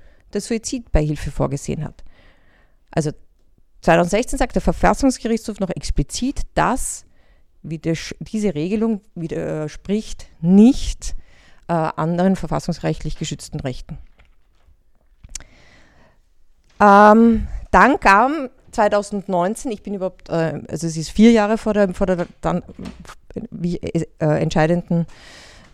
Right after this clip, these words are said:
dem entscheidenden Judikat, weil zweitausendneunzehn gab es dann eine kleine Gesetzesänderung, ja? Und zwar wurde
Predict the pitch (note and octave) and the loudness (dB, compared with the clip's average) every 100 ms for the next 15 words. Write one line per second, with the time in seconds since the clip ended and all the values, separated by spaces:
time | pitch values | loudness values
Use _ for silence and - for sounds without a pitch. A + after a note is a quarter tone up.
0 | - E3+ E3 D#3 D#3+ D#3+ E3 E3 - D#3 | 0 4 8 8 6 4 4 4 4 4
1 | F3+ - - - - - F#3+ F3 - - | 2 0 -14 -20 -18 4 6 6 2 -20
2 | - - G3+ G3+ G3+ G#3+ - F#3+ E3 G#3+ | -12 4 8 8 6 4 8 10 12 10
3 | C4 - C#4+ F#4+ C#4+ - - - - - | 8 8 8 8 2 -4 -8 -8 -12 -14
4 | - - - _ - - - - - E3 | -14 -16 -18 _ -18 -16 -18 -4 2 6
5 | G3 A#3 - - E3+ G3+ B3+ C#4+ B3 - | 8 6 4 6 6 8 6 4 0 -10
6 | - - - G3+ A3 C4 C4+ - B3 A#3+ | -20 -6 2 4 8 8 6 2 4 6
7 | C4 D#4+ F4 F#4+ F#4+ F4+ D#4 D#4 C#4 - | 6 4 2 2 2 4 4 4 0 2
8 | G#3+ - F#3+ C3+ D#3 D3+ C3 D3 F3+ A3 | 0 0 -6 -4 -2 -2 -4 -6 -2 -2
9 | G#4+ - - - - - - G#3 - G#3+ | -2 -8 -20 -20 -20 -20 -6 -6 2 6
10 | A3+ D#4 A3 B3+ D#4 E4 F4 | 6 6 2 4 4 6 4